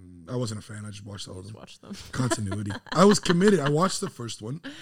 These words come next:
Speaker 2: Right.
Speaker 1: I watched the first one. Then I watched the second one to see what they were like.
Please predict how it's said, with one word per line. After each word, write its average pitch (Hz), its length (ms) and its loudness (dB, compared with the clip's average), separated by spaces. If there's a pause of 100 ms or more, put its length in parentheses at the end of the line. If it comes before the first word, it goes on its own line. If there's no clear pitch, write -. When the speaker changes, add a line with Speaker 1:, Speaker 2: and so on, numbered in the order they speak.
(220)
Speaker 2:
Right. 160 180 -8
Speaker 1:
I 120 40 -4
watched 135 200 -2
the 120 80 -10
first 101 300 -10
one. 107 180 -8
Then 120 140 -6
I 123 60 -4
watched 120 360 -4
the 110 80 -8
second 123 300 -8
one 104 100 -8
to 90 60 -8
see 113 160 -2
what 104 100 -8
they - 80 -12
were 92 120 -10
like. 90 200 -12